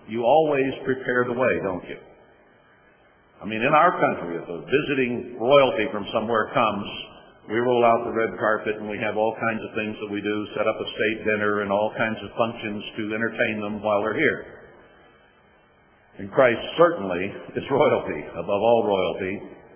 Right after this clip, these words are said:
and we have to prepare ourselves, and we have to prepare for him. We have to make a place. <clears throat> Now let's go to, uh,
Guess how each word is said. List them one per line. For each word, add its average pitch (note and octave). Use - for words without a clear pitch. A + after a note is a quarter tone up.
and G2
we A#2+
have A2+
to F#2
prepare G2+
ourselves, E3
and B2
we C#3+
have C3+
to -
prepare G#2+
for G#2
him. G2
We D#2+
have G#2+
to A2
make A#2
a B2+
place. C#3
<clears throat> -
Now C3
let's B2+
go B2
to, A#2
uh, C#2